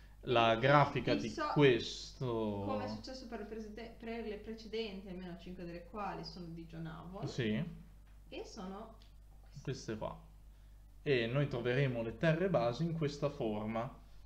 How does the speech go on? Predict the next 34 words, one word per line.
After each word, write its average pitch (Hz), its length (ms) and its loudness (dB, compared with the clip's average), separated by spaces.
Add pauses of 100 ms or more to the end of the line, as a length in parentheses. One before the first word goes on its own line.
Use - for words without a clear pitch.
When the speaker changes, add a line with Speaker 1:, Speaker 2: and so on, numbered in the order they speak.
(200)
Speaker 1:
in 117 160 -2
Unstable, 107 840 2
e 135 120 4
penso 143 340 2
che 131 400 2
una 139 260 2
di 120 100 -2
queste 147 200 -4
terre 175 200 4
base 135 240 4
valga 143 320 6
almeno 135 420 2
la 127 80 2
bustina, 123 960 -2 (540)
perché 101 1040 0 (180)
Speaker 2:
Sì, 247 360 -8
poi - 180 -6
Speaker 1:
sono 110 200 0
Speaker 2:
si, 107 60 4
Speaker 1:
molto 107 280 6
belle. 110 480 -2
Speaker 2:
queste 247 280 -8
si 208 140 -12
manterranno 202 540 -10
nei 190 220 -8
prezzi 202 480 -10
in 185 100 -8
cui 202 140 -8
si 202 80 -12
sono 196 180 -10
mantenute 196 840 -10
le, - 460 -12 (300)
quelle 175 340 -8
di 165 460 -12